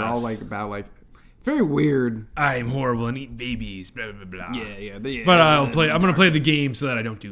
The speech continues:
Speaker 2: any of that, you know?
Speaker 1: Yeah, yeah.
Speaker 2: Like, they're always, I don't know, it's one of those things where, first off, to have, be considered for a nerdies class, you have to cast spells.
Speaker 1: Yeah,
Speaker 2: That,
Speaker 1: fact.
Speaker 2: and that,
Speaker 1: Fact.
Speaker 2: that is a hundred percent
Speaker 1: Fact.
Speaker 2: what the warlocks do.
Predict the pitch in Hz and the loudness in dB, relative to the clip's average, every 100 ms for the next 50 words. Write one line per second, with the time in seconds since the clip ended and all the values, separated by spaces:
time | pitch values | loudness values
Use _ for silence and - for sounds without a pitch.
0 | 85 85 82 85 92 104 104 113 - - | -14 -16 -18 -18 -16 -16 -14 -16 -18 -12
1 | 117 92 104 98 156 151 180 202 220 214 | -10 -10 -8 6 8 8 8 6 6 6
2 | 214 190 - 185 143 143 175 220 247 180 | 4 0 -2 0 0 0 0 0 0 0
3 | 202 165 156 147 - - - - 196 - | 0 2 0 -2 -16 -20 -16 0 2 2
4 | 139 123 120 170 185 185 156 202 202 190 | 2 -2 0 2 4 2 -2 0 0 -2
5 | 196 156 226 165 180 147 135 113 - 110 | -4 2 2 4 0 0 0 -2 -6 -10
6 | 98 117 104 107 95 - - - - _ | -8 -8 -8 -10 -10 -12 -18 -20 -20 _
7 | _ - 180 147 175 185 185 185 196 170 | _ 0 4 6 6 6 6 6 6 6
8 | 147 170 196 156 143 139 - - - 139 | 8 8 6 4 2 -2 -8 -8 -8 -2
9 | 135 135 160 151 156 139 131 127 127 113 | 4 6 4 4 2 2 0 -2 -4 -2
10 | 120 117 107 101 - 113 104 | -2 -2 -4 -6 -8 -8 -8